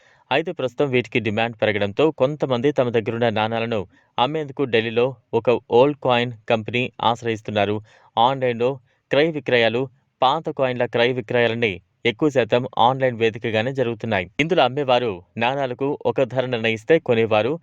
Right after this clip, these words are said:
తమ కొనుగోలు ధరను చెబుతారు. ఇలాంటి వాళ్ళు దేశవ్యాప్తంగా ఉంటారు. వివిధ ట్రేడింగ్ కంపెనీలు అసోసియేట్స్ పేరుతో ఆన్‌లైన్ సైట్లలో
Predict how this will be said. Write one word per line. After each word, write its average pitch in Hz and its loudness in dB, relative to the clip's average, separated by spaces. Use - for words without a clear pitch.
తమ 139 2
కొనుగోలు 143 2
ధరను 131 -2
చెబుతారు. 113 -2
ఇలాంటి 170 0
వాళ్ళు 127 2
దేశవ్యాప్తంగా 120 0
ఉంటారు. 113 0
వివిధ 120 -2
ట్రేడింగ్ 113 0
కంపెనీలు 113 0
అసోసియేట్స్ 117 0
పేరుతో 113 2
ఆన్‌లైన్ 131 2
సైట్లలో 110 0